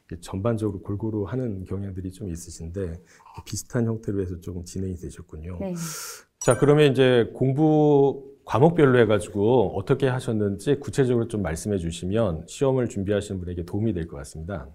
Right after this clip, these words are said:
Speaker 2: 우편이랑 예금, 보험을 공통적으로 했던 거는
Speaker 1: 네.
Speaker 2: 기본서를 두 단원 정도 읽고 예상 문제집이랑 핵심 체크를 매일매일 병행을 했어요.
Speaker 1: 네네.
Speaker 2: 그래서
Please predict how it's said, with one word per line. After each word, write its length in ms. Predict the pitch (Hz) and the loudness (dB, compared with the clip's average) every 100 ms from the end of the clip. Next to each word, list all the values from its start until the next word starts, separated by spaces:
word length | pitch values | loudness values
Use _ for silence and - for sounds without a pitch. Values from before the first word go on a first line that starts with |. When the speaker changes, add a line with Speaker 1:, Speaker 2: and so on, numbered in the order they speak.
| _ - | _ -14
Speaker 2:
우편이랑 960 | 202 - 269 262 247 233 214 202 190 | -14 -8 -4 -2 -4 -4 -6 -6 -4
예금, 360 | 170 170 190 180 | -4 -2 -6 -6
보험을 680 | 190 190 190 185 180 175 180 | -6 -4 -6 -6 -8 -10 -10
공통적으로 760 | 202 196 269 262 220 196 196 | -12 -6 -6 -4 -4 -4 -6
했던 320 | 214 - 240 | -8 -6 -6
거는 560 | 190 165 165 175 170 170 | -4 -2 -2 -2 -4 -8
Speaker 1:
네. 320 | 98 92 - - | -6 -6 -6 -10
Speaker 2:
기본서를 960 | - 208 247 233 226 214 202 196 185 185 - | -8 -4 -2 -2 -2 0 0 -2 -4 -6 -18
두 140 | - 196 | -10 0
단원 320 | 226 226 214 | 2 2 -2
정도 260 | 202 190 165 | -4 -4 -4
읽고 560 | 160 - - 339 - - | -4 -6 -2 -2 -4 -6
예상 340 | 190 214 220 202 | -4 -2 -6 -4
문제집이랑 720 | 180 180 202 196 180 170 190 | -6 -6 -6 -6 -4 -4 -6
핵심 320 | 277 349 349 | -6 -6 -4
체크를 580 | 285 247 - 196 180 - - _ | -6 -8 -6 -4 -4 -6 -18 _
매일매일 640 | - 294 370 339 233 196 180 | 0 0 2 0 -2 -4 -6
병행을 600 | 180 180 175 165 160 170 | -6 -4 -4 -4 -8 -10
했어요. 520 | 202 196 170 165 196 196 | -14 -8 -4 -2 0 0
Speaker 1:
네네. 280 | 87 147 69 80 _ | 0 -4 -10 -14 _
Speaker 2:
그래서 420 | - 190 185 175 | -8 -4 -2 -4